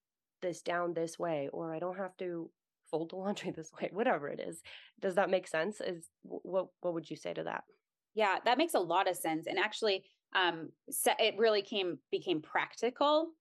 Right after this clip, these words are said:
Speaker 2: for me as I was listening to you when you said that about the laundry. I'm like, "Oh yeah, I used to be,"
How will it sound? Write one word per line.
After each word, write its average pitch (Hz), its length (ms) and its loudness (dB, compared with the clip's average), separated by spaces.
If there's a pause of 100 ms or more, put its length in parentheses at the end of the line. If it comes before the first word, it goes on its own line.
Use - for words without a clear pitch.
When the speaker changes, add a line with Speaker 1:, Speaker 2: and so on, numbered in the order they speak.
Speaker 2:
for 294 180 4
me 285 200 2
as 262 140 4
I 233 80 2
was 220 140 0
listening 226 360 -6
to 254 100 -4
you 226 80 4
when 208 80 4
you 185 80 0
said 180 220 2
that 185 140 2
about - 180 0
the 190 60 4
laundry. 180 280 2
I'm 208 80 0
like, 226 200 -2
"Oh 262 160 0
yeah, 277 320 -2
I 220 40 -4
used 262 280 -4
to 277 100 0
be," 214 180 -4